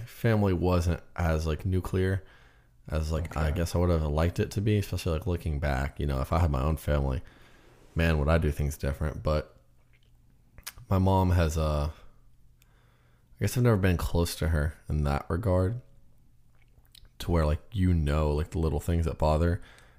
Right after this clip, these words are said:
Speaker 1: her and you know how she is deep down. Um, I don't think I've had that. Like, my mom, for the most part, has always been very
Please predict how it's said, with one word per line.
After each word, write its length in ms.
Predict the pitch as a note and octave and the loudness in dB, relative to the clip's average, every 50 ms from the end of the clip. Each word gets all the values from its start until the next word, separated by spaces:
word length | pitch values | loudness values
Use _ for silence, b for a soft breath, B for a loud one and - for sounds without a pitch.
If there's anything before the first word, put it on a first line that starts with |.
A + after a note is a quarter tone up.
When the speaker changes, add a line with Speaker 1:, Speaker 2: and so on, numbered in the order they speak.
| B B | B B
Speaker 1:
her 260 | - - G2 F#2 F2+ E2+ | -4 0 2 2 4 4
and 100 | E2 E2 | 2 2
you 80 | E2 | 2
know 180 | E2 D#2+ D#2 D#2 | 2 2 4 4
how 120 | F2 E2+ | 4 2
she 180 | E2 - - D#2 | 2 0 0 0
is 160 | D#2 D2+ D2+ | 0 0 0
deep 240 | F#2+ - D#2+ D#2 - | 0 -2 -2 -2 -2
down. 380 | - D2 D2 D#2 E2 F#2+ A2 b b b b b b b b b b b - | -2 0 0 0 0 0 -2 b b b b b b b b b b b -10
Um, 360 | - - D2+ D2 C#2+ C2 B1 - | -4 0 0 2 2 0 -2 -4
I 80 | - - | -4 -2
don't 140 | G#2 B2 | -2 0
think 120 | C3+ C#3+ B2 | 2 2 0
I've 80 | F#2 E2 | 2 2
had 200 | F2 E2 G#2 A2 | 2 2 2 2
that. 220 | A2+ D#2+ C#2+ - - | 2 0 0 0 -2
Like, 160 | C#2+ - - | -4 0 2
my 100 | E2+ F2 | 2 4
mom, 400 | F2+ E2+ F2 F2+ F2+ F2+ F2+ F#2+ | 4 4 4 4 4 4 2 2
for 200 | F#2 - - - F2+ | -2 -4 -4 -2 -2
the 80 | E2 | 0
most 300 | D#2+ D#2 D#2+ E2+ - - | 0 2 0 0 -2 -4
part, 240 | - - D#2+ D#2 D#2 | -4 -2 0 0 0
has 80 | D#2 D#2 | 2 2
always 240 | D2 D2+ D2+ D2 | 2 2 2 0
been 380 | D#2+ - D2 D2 C#2+ C#2+ D#2+ F#2 B B B B B B B B B B B B B B B B B B B B - - - - - - - - - - - - - - - - - - - | 0 -2 0 0 0 0 -2 -4 B B B B B B B B B B B B B B B B B B B B -20 -20 -20 -20 -20 -20 -20 -20 -20 -20 -20 -20 -20 -20 -20 -20 -20 -16 -2
very 500 | - G2 F#2+ G2 G2 G2 G2 F#2+ F#2+ | 2 4 6 6 6 6 6 4 2